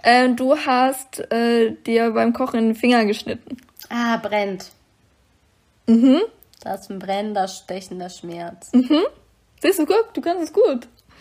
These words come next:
Speaker 2: Mhm.
Speaker 1: Ähm,
Speaker 2: Das hat mir auch direkt wehgetan, ich hab das direkt gespürt.
Speaker 1: <laughs>
Speaker 2: Sieht ihr mit meinen Phantomschmerzen, ich spüre das sofort.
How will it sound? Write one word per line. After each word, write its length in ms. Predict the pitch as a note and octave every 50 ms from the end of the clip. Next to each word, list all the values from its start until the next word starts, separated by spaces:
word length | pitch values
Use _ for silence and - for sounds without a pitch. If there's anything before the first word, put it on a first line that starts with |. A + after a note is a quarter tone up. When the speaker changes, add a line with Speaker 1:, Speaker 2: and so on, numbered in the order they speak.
| - _ _ _ _ -
Speaker 2:
Mhm. 420 | - F3+ F3 E3+ E3+ E3+ E3+ F3+ F#3
Speaker 1:
Ähm, 420 | G3 A3+ B3 B3 B3+ B3+ B3+ C4 C4+
Speaker 2:
Das 100 | C#4+ -
hat 200 | F4 E4+ D4 D4+
mir 140 | D4+ D4 D4
auch 40 | C#4+
direkt 260 | - C#4+ C#4+ C#4 C#4+
wehgetan, 540 | D#4 E4+ G4 - - E4 B3 E4 D#4+ C4+ C#4
ich 60 | C#4 D#4+
hab 80 | D4
das 100 | C#4 C#4+
direkt 180 | B3+ D4 C#4+ C4
gespürt. 680 | C#4 C#4+ - - - - F4+ A4 A#4 D4+ A#3+ A3+ C4+ - -
Speaker 1:
<laughs> 160 | C4+ D4+ -
Speaker 2:
Sieht 160 | - F4 F#4+
ihr 100 | G#4+ E4+
mit 160 | C#4+ C4 A3+
meinen 240 | A#3 A3 G#3+ G#3 G#3+
Phantomschmerzen, 760 | G#3+ - G#3+ G#3 G3+ G#3 G3 G3+ G#3+ G#3 - G3+ G3 G#3+ A3
ich 80 | G#3+ A3
spüre 280 | - - - F4+ F#4 C#4+
das 200 | G3 F#3+ F#3+ F#3+
sofort. 500 | - - - - - - F#3 F#3+ G3 A3